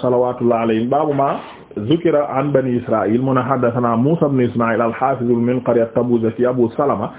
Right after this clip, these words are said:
al-Basri, génn na deux cent vingt-trois, qaala, mu ne haddasanaa Abu Awaana, mu jël Abu Awaana al-Waddaah ibn Abdillah al-Yashkuri,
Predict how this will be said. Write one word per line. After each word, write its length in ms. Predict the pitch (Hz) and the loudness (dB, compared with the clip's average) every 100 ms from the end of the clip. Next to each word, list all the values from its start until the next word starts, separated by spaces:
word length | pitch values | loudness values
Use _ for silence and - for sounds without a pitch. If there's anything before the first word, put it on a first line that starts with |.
| - - - | -20 -10 -2
al-Basri, 580 | 170 156 160 147 139 139 | 0 0 0 0 0 2
génn 200 | 147 143 | 2 2
na 260 | 135 127 | 0 2
deux 180 | 127 131 | 2 0
cent 180 | 135 127 | 0 0
vingt-trois, 480 | 123 117 117 127 127 | 0 0 0 0 0
qaala, 220 | 139 143 | 0 0
mu 100 | 143 | 0
ne 60 | 139 | -2
haddasanaa 540 | 131 131 120 120 123 123 | -2 0 2 2 2 2
Abu 180 | 123 123 | 2 2
Awaana, 400 | 127 127 127 127 | 2 2 0 0
mu 120 | 139 | 2
jël 140 | 151 | 2
Abu 180 | 147 143 | 2 0
Awaana 400 | 131 131 139 127 131 | 2 2 2 2 2
al-Waddaah 420 | 127 120 131 127 | 2 2 0 -2
ibn 120 | 131 | -2
Abdillah 360 | 123 120 123 127 | 0 2 2 2
al-Yashkuri, 720 | 127 120 - 120 143 139 | 2 0 2 2 4 2